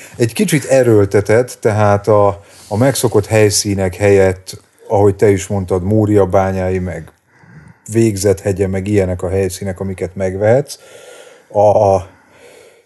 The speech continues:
tömegközlekedés négy szlotját, azt lecserélték keselyüstökre, meg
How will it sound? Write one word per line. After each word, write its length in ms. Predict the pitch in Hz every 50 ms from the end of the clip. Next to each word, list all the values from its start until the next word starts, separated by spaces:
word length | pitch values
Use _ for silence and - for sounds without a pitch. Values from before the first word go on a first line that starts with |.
| _ _ _ -
tömegközlekedés 1300 | - 143 143 143 120 117 - 127 110 104 110 107 98 - 107 98 104 101 101 95 90 - - - - _ _
négy 600 | - 120 117 113 113 110 107 104 101 - - - _ _ _
szlotját, 640 | - - - 123 113 104 107 - 113 101 98 98 101
azt 140 | 95 - -
lecserélték 1080 | 110 113 107 - - 110 101 101 98 95 92 90 - 101 98 95 95 92 - - - _ _ _ _ _ _ _
keselyüstökre, 920 | - - 127 123 - - 117 113 110 104 - - - 113 101 - 104 104 101
meg 260 | 98 98 95 90 85